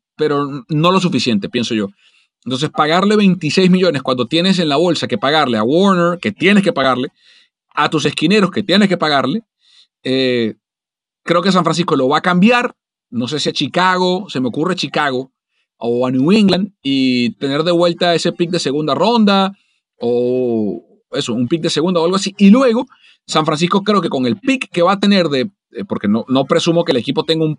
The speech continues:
un récord positivo este año con la cantidad de lesiones, debe tener un pick relativamente alto, capaz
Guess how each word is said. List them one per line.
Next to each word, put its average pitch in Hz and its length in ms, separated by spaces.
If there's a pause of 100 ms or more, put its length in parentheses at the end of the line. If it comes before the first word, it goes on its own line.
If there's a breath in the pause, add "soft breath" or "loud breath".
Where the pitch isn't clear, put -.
(140)
un 147 300
récord 151 280
positivo 151 440
este - 140
año 156 140
con 110 140
la 101 80
cantidad 98 380
de 147 60
lesiones, 180 420 (680 loud breath)
debe 151 240
tener 170 200
un 170 100
pick 196 280
relativamente 156 960
alto, 196 360 (100)
capaz 170 400